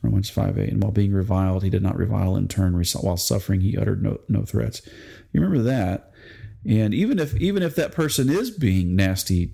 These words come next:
uh, to you, or kinda, you know, trying to fire a shot below the waterline, being passive aggressive or mocking you or whatever, in, you know, some subtle way,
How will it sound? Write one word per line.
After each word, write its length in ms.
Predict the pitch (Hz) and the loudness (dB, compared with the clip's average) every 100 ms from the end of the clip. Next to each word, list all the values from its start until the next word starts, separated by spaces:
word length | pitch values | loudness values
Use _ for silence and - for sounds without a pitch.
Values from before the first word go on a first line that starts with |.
| - - | -8 -2
uh, 240 | 87 92 | 0 0
to 160 | - 104 | 0 2
you, 220 | 87 87 | 2 2
or 100 | 95 | 0
kinda, 240 | - 131 | -2 -2
you 140 | 120 127 | 0 0
know, 100 | 110 | 0
trying 220 | - 117 | 0 0
to 80 | 107 | 0
fire 280 | 110 110 104 | 0 0 0
a 40 | |
shot 260 | - 110 107 | 0 -2 0
below 260 | 95 98 | 0 2
the 80 | 92 | 0
waterline, 600 | 92 98 98 98 98 95 | 0 0 0 0 0 2
being 200 | 98 95 | 0 0
passive 360 | - 95 - 92 | 2 0 0 -2
aggressive 560 | 98 92 87 101 110 | 2 0 0 -2 -2
or 60 | 101 | 2
mocking 360 | 92 95 - | 2 2 0
you 160 | 90 90 | 2 2
or 80 | 98 | 2
whatever, 380 | 90 90 101 104 | 2 0 0 -2
in, 100 | - - - _ - _ _ _ _ | -4 -14 -20 _ -20 _ _ _ _
you 100 | 101 | 2
know, 100 | 101 | 2
some 240 | 95 101 98 | 0 0 -2
subtle 280 | - 104 101 | -2 -2 0
way, 340 | 98 95 | 0 0